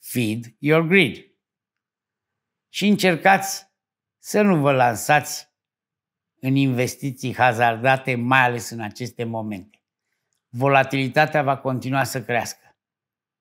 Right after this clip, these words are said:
Anul acesta va fi greu. Și pentru shorteri, și pentru longeri. Pentru că niciodată nu vom ști ce aduce ziua de mână. Și ziua de mâine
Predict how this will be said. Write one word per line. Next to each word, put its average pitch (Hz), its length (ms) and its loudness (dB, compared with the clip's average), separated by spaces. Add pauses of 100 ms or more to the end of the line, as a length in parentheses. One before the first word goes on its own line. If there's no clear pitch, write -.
(340)
Anul 127 360 4
acesta 127 540 0
va 117 120 -2
fi 113 200 -8
greu. 110 460 -4 (540)
Și - 200 -6
pentru 190 380 2
shorteri, 202 680 0 (160)
și - 200 -16
pentru 135 340 0
longeri. 98 560 -6 (920)
Pentru 120 420 -2
că 123 200 0
niciodată 156 800 2
nu 135 120 0
vom 120 260 -2
ști 131 480 -6 (200)
ce - 140 0
aduce 120 400 0
ziua 110 260 -2
de 101 120 -8
mână. 92 340 -12 (1000)
Și - 160 -8
ziua 175 280 4
de 156 120 4
mâine 165 720 2